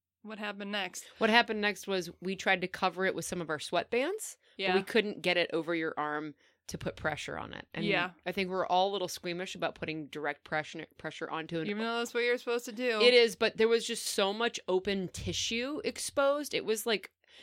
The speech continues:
Speaker 2: it wasn't just cut, it was exploded open.
Speaker 1: Yeah, it was really shredded open.
Speaker 2: And, and, like, yeah, white tissue was coming out.
Speaker 1: Yeah. And there was blood
Speaker 2: Everywhere.
Speaker 1: everywhere. Lots and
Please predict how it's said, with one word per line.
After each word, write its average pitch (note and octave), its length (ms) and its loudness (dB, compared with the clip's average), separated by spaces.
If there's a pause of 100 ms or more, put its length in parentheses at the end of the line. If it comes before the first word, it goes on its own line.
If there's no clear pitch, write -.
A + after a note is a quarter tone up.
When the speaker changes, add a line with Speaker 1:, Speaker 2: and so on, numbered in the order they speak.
(200)
Speaker 2:
it G#3+ 120 0
wasn't B3+ 300 2
just - 240 -10
cut, G3 380 2
it F3+ 160 -2
was E3+ 340 -4
exploded F3+ 640 0
open. D3+ 560 -6
Speaker 1:
Yeah, F#3+ 300 0
it E3+ 60 0
was G3 160 -6
really G#3 520 0
shredded F3+ 960 -6 (100)
open. A#2 480 -6
Speaker 2:
And, G#3 160 0
and, A3 160 2
like, G#3 240 -2 (180)
yeah, F#3 300 -2
white A3+ 360 4
tissue G3 400 -2
was C#3+ 160 -4
coming C#3+ 380 -10
out. E2+ 240 -10
Speaker 1:
Yeah. D4 300 -8 (300)
And G3+ 100 -8
there G#3 60 -4
was G3+ 180 -2
blood G#3 600 2 (400)
Speaker 2:
Everywhere. F#3+ 460 8
Speaker 1:
everywhere. A3+ 300 4 (140)
Lots F#3+ 320 2
and G#3+ 280 -8